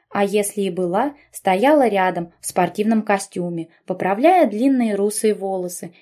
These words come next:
нетронутые краской. То это совершенно не должно мне мешать сиять, как самый огромный фейерверк.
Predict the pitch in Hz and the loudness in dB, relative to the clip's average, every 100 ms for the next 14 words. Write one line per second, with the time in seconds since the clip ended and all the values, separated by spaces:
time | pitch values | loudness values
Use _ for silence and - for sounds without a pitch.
0 | - 196 196 196 202 214 214 208 208 190 | -6 -4 -2 -2 -2 -2 0 -2 -2 -2
1 | 175 175 - 170 _ _ _ _ _ _ | -2 -6 -12 -16 _ _ _ _ _ _
2 | 262 269 262 254 247 247 339 403 403 285 | 2 4 2 -2 -2 0 0 2 4 2
3 | 220 214 220 262 277 226 220 208 196 226 | 4 2 2 4 4 4 0 -2 0 0
4 | 247 - 214 185 185 175 - _ _ - | 0 -4 -8 -4 -4 -4 -8 _ _ -6
5 | 185 185 277 349 302 208 190 233 247 233 | -6 0 2 4 4 2 2 0 0 -2
6 | - 214 196 180 170 170 | -2 -2 -2 -4 -6 -8